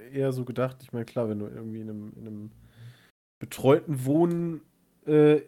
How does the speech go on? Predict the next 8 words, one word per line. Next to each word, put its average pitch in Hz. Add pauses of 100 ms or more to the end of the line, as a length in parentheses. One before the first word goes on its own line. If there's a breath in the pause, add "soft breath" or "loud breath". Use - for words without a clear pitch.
(120)
geimpft 147
wirst 151
als 135
ältere 139
Person, 131
dann, 120
dann, 113 (460)
ne, 131